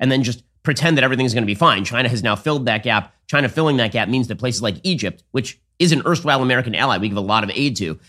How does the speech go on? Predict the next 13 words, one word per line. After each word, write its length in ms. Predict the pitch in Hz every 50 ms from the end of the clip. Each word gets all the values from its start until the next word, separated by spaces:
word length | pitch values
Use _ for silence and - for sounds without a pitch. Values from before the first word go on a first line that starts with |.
| _ _ _
has, 260 | 131 131 113 - -
was, 160 | 117 117 120
was 160 | 127 139 123 127
actively 440 | - - 151 156 - 139 131 120
considering 420 | - 117 120 - 160 135 120 107 101
sending 260 | 101 - 123 120 110
tens 240 | 101 - 143 143 107
of 120 | 101 -
thousands 360 | 110 104 117 135 117 131 113
of 80 | 92 90
rockets 360 | 107 104 101 104 98 87 - - _ _ _
to 160 | - 156 147
Russia. 420 | 131 131 120 123 - 147 139 -